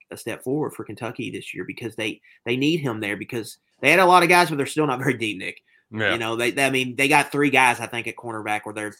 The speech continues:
Speaker 1: they're probably thinking they can play this year. So you need,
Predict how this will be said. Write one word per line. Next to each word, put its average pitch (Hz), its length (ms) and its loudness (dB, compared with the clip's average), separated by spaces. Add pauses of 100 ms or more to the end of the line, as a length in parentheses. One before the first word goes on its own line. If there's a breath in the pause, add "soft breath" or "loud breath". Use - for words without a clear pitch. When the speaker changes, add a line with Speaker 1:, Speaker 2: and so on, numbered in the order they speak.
Speaker 1:
they're 107 100 -8
probably 107 260 -4
thinking 104 260 -10
they 107 80 -12
can - 220 -20
play 92 160 -8
this 80 200 -12
year. 87 200 -12
So - 140 -14
you 110 180 -12
need, 120 360 -10